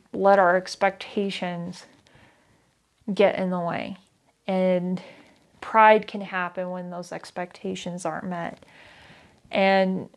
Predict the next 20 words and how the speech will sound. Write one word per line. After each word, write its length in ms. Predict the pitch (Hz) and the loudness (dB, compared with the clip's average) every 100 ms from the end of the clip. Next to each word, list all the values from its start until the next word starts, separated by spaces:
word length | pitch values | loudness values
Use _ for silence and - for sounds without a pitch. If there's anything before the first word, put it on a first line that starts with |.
| _ - | _ -12
we 280 | 202 208 196 | -6 -4 -4
see 580 | - - 240 247 233 | -10 -4 0 2 2
with 500 | 220 196 190 185 - - - - 214 | 2 2 2 0 -6 -20 -20 -10 -4
Naaman, 760 | 202 226 240 202 180 175 180 - _ _ _ _ _ - | 0 4 4 4 0 -2 -6 -12 _ _ _ _ _ -4
you 160 | 214 | 2
know, 140 | 202 196 | 4 4
this 220 | 196 196 | 2 0
story 640 | - - 220 214 202 185 | -2 4 6 6 4 2
where 200 | 185 180 | -2 -4
he 220 | 180 202 | -4 -2
ends 200 | 208 269 | 0 0
up 120 | 254 247 | -2 -2
having 380 | - 202 202 | -2 -2 -2
to 60 | 190 | -4
humble 500 | - - 202 208 208 | -6 -2 0 0 0
himself 720 | 208 196 196 - 185 180 175 | -2 -8 -6 2 2 2 -2
and 140 | 185 175 | -6 -6
he 120 | 196 | -4
goes 340 | 190 196 196 | 0 0 0
and 240 | 196 190 | -4 -6